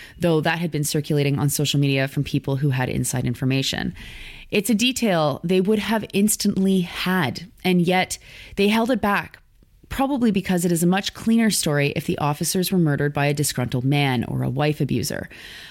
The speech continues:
Much easier to talk about gangs and guns than what on earth could possibly lead a child to committing such an act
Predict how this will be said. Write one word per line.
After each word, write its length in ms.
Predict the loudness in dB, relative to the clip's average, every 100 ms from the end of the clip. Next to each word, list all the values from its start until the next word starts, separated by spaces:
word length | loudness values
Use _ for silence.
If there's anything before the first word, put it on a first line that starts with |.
| 0
Much 300 | 2 2 2
easier 380 | 0 2 2 0
to 120 | -2
talk 220 | -2 -2
about 240 | 0 -2 2
gangs 320 | 0 2 0
and 160 | 0 2
guns 420 | 2 2 0 0
than 220 | 2 2
what 240 | 2 0 0
on 240 | -2 -2 -2
earth 380 | 0 2 0 -4
could 180 | -4 -4
possibly 540 | -2 -4 -2 0 2
lead 240 | 4 2 2
a 80 | -2
child 480 | -4 -2 0 0 0
to 80 | -2
committing 360 | 0 0 0
such 240 | -2 -2 -2
an 80 | -4
act 340 | -4 -6 -8